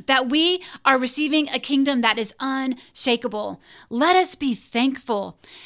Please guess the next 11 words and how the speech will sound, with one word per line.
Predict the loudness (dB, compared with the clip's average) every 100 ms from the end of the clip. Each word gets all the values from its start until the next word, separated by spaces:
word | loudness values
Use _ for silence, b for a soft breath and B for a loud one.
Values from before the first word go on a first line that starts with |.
| B
and | -4 -4
please | -2 0 2 0 0
God | 2 4 2 2
by | 0
worshiping | 0 -2 0 2 0 -4 -4 -6 -6
him | -8 -8 -10 B B B
with | -10
holy | -10 -4 -2 -2 -2 -4
fear | -6 -2 0 0 0 -4 _ _ -14
and | -12 -8
awe. | -4 -4 -4 -6